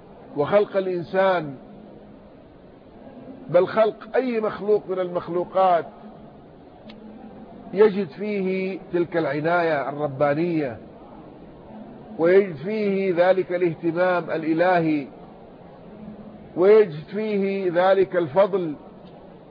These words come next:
ويجد فيه تلك المنة، ولا يستبعد أن من ضل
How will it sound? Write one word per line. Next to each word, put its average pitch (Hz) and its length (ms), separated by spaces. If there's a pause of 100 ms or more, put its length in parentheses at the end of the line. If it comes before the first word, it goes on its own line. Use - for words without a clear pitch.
(680)
ويجد 196 400
فيه 208 460
تلك 196 340
المنة، 202 680 (1900)
ولا 190 500 (680)
يستبعد 175 880 (1500)
أن 185 320
من 175 180
ضل 196 340